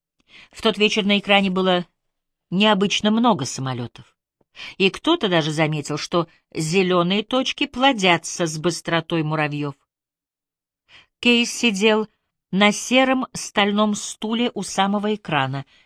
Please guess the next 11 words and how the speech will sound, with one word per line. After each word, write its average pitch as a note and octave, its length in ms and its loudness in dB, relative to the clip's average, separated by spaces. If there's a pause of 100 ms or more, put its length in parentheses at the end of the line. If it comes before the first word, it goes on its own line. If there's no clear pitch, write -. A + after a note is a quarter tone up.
низко A3 500 -2
пригнув F#3 560 -4
к - 80 -20
нему E3+ 320 -4 (320)
длинное, A#3 800 -2 (140)
тощее A3+ 500 -2
тело. C3 480 -8 (720)
В E3 100 -4
его G#3 320 2
позе B3+ 520 0
чувствовалось F#3+ 800 -4